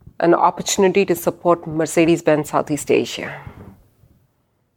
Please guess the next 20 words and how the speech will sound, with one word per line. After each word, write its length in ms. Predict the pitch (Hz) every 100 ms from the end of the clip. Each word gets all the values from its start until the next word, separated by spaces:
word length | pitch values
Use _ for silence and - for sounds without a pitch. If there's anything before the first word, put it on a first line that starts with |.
| _
So 180 | - 170
I 140 | 147 170
would 100 | 190
have 220 | 185 156
never 380 | 165 170 180 185
imagined 880 | 170 170 190 180 165 147 147 147 147 _ _ _ _ _ 156
growing 380 | 143 175 170 160
up 180 | 175 -
in 180 | 160 156 - 190
India 540 | 196 160 139 139 147 - - -
that 120 | 156
I 120 | 156
would 180 | 160 147
be 360 | 170 160 165 -
even 320 | 170 160 156
coming 300 | - 165 170
to 80 | 170
the 280 | 151 143 - _
U 220 | 156 151
S, 380 | 170 247 - -